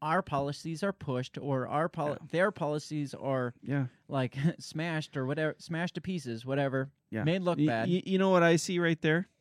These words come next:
Speaker 1: What's up?
Speaker 2: A lot of new Democrat voters. <laughs>
Speaker 1: You think so? <laughs>
Speaker 2: Yeah, absolutely.
Speaker 1: We'll see. We'll see because, um, I know, what was it, Florida, where a lot of the,
Speaker 2: Oh, yeah.
Speaker 1: the Cubans
Speaker 2: Right.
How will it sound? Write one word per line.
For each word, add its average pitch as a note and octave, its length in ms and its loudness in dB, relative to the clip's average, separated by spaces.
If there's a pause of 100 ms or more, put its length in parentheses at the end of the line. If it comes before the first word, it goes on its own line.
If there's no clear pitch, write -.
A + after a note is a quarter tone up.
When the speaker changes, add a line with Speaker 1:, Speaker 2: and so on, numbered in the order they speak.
(140)
Speaker 1:
What's C3+ 180 -8
up? G2+ 200 -10 (200)
Speaker 2:
A - 80 -4
lot C3 240 4
of C#3+ 120 4
new B2 240 6
Democrat A#2 640 -2
voters. - 480 -6
<laughs> C#3 100 -8 (400)
Speaker 1:
You C#3+ 200 -6
think D3 180 -8
so? D3+ 180 -2 (100)
<laughs> C#3+ 80 -6
Speaker 2:
Yeah, G#3 380 2 (160)
absolutely. E3 680 2 (320)
Speaker 1:
We'll C3 160 -8
see. A2+ 380 -6
We'll C3 140 -6
see B2 240 -6
because, A#2 600 -6
um, A#2 440 -4
I C3 100 -4
know, C3 240 -2
what C#3 240 -4
was B2+ 140 -6
it, - 100 -10
Florida, D3 420 -4
where A#2 440 -2
a A#2+ 40 -8
lot C3+ 220 0
of C3+ 140 -2
the, A#2+ 100 -2
Speaker 2:
Oh, D#3 140 8
yeah. D3+ 200 4
Speaker 1:
the C3+ 80 0
Cubans D3 540 -4
Speaker 2:
Right. D3+ 260 2